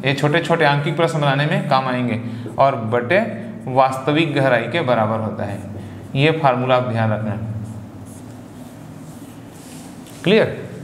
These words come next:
तो ये डब्ल्यू म्यू, यदि हम इसको उल्टा लिखें, ए म्यू डब्ल्यू लिखना चाहें तो उलट जाएगा, एच upon H dash हो जाएगा। तो ये फार्मूला में आप confuse मत होना। ये कहलाता है आभासी तथा वास्तविक गहराई, एक बहुत important concept है इस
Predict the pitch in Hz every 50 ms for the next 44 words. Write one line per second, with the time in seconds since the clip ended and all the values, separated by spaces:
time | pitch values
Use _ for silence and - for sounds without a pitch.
0 | - - - - - - 143 143 143 151 180 226 247 - - - - - - -
1 | - - - - - 123 123 131 127 135 143 147 139 123 113 139 131 127 127 135
2 | 139 156 165 175 175 170 165 143 - 170 139 143 147 151 151 147 196 190 180 156
3 | 143 - - 131 110 98 - - - - - - - - - 147 170 185 185 180
4 | 180 165 135 135 135 139 170 175 180 180 180 180 185 180 180 175 170 202 240 247
5 | - - - - - - - - 151 139 143 151 139 - 123 113 120 110 107 107
6 | 104 104 113 113 127 143 139 139 131 117 120 123 160 214 226 220 - - - -
7 | - - - 139 135 120 113 117 110 113 117 110 107 104 101 98 101 - - -
8 | - - 131 131 135 135 123 113 123 127 131 135 147 147 147 - 135 127 120 -
9 | 143 131 117 123 117 110 - 120 113 110 104 - - - - - - - - -
10 | - 160 175 175 175 170 165 156 139 135 151 165 190 208 208 196 - 131 131 120
11 | 120 127 123 120 156 139 120 127 113 107 175 175 127 120 113 107 - 143 165 220
12 | 220 139 117 123 113 127 135 127 143 190 233 - - - - - - - - -
13 | 151 - 127 131 170 185 175 170 160 147 147 147 139 139 180 185 185 180 170 151
14 | 147 143 143 147 143 143 - 139 131 139 135